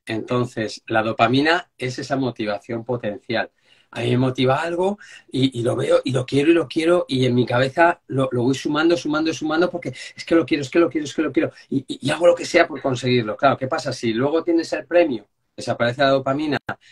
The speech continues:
y no tienes tu chute, tu premio de oxitocina, de endorfinas, de lo que tú esperabas, tienes un bajón. Pero luego está también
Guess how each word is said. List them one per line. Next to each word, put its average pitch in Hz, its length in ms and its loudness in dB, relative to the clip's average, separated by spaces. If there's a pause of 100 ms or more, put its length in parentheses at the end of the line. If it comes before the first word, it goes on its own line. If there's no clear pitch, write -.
(360)
y 127 100 0
no 131 140 4
tienes 143 300 -2
tu 131 140 -2
chute, 131 420 -2
tu 113 160 -4
premio 135 320 6
de 135 80 4
oxitocina, 131 600 0
de 120 80 4
endorfinas, 117 680 0
de 113 80 -2
lo 107 100 0
que 107 120 -6
tú - 140 -4
esperabas, 160 720 0 (360)
tienes 120 320 -4
un 120 120 -2
bajón. - 400 -8 (640)
Pero 127 160 2
luego 160 220 2
está 185 220 0
también 180 500 0